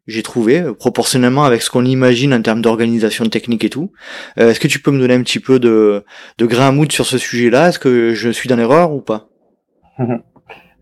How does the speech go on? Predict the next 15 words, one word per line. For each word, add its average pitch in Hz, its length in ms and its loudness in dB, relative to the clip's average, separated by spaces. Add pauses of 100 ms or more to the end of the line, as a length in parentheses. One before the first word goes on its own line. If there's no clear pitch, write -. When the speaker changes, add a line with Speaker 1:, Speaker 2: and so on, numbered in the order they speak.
(100)
Speaker 2:
Ouais, 151 160 6
bah, 131 100 2
t'as 123 160 2
raison, 123 320 4
parce 117 160 -2
que - 20 -20
quand 135 140 2
tu 131 80 -8
vois 139 140 6
l'inflation 143 420 0
des 131 100 0
prix 123 200 -8
sur 113 160 -8
les 98 80 -6
trails, 147 240 -6